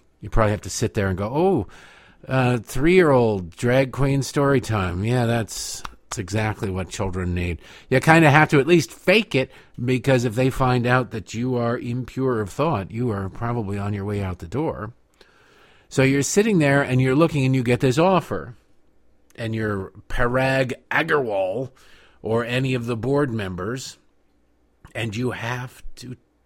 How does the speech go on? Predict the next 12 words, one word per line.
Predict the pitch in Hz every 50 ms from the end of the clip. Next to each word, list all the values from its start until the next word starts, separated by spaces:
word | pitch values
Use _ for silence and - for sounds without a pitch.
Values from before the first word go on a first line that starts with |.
| _ _
you | - 135 139
have | 185 185
to | - 135
take | - - 156 196 226 - -
it. | - - _ _ _ _ _ _ _ _ _ _ _ _ _ _ _ _ _ _ _ _ _ -
Honestly, | - 131 160 202 196 143 - - - - - - _ - - - - - - - _
the | - 113 107 127 139 139 143
letter | 135 139 139 143 160 180 185 170 135 117 117 110 - _ -
that | 120 120 127 123 127
Elon | 131 139 135 135 131 127 127 120
Musk | 123 120 123 120 - - -
sent | - - - - 117 113 110 90 -